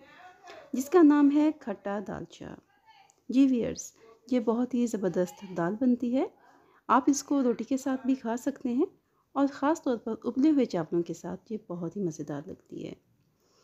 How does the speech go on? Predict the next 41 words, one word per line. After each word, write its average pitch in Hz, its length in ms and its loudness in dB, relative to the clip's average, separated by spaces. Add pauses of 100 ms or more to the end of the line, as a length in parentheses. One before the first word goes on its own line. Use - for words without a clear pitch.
(420)
व्यूअर्स, 311 360 4 (120)
इसका 285 300 -2
जायका 247 320 -2
जो 269 100 4
होता 262 200 2
है 247 60 0
वो 240 100 2
खट्टा - 280 -8
होता 240 240 -4
है, 254 180 0
बहुत 214 260 -4
मज़े 196 240 0
का 240 140 -6
होता 233 240 -6
है 277 80 0
और 277 120 2
टेस्टी 196 360 -6
लगता 165 320 -10
है। 160 260 -10 (800)
तो 339 80 0
व्यूअर्स, 233 400 2
खट्टा 262 380 -2
दालचा 226 360 -2
बनाने 196 360 0
के 226 160 -6
लिए 226 260 2
हमें 196 300 6
जिन 214 160 0
चीज़ों 240 300 -2
की 233 160 -2
ज़रूरत 214 360 -4
है 247 140 -4
वो 285 240 -2
आप 170 140 -6
चीज़ें 185 260 -2
नोट 160 280 2
कर 185 200 -8
लें 269 200 4 (420)
और 220 100 -4
ज़रूर 185 340 0
बनाइएगा। 165 540 -6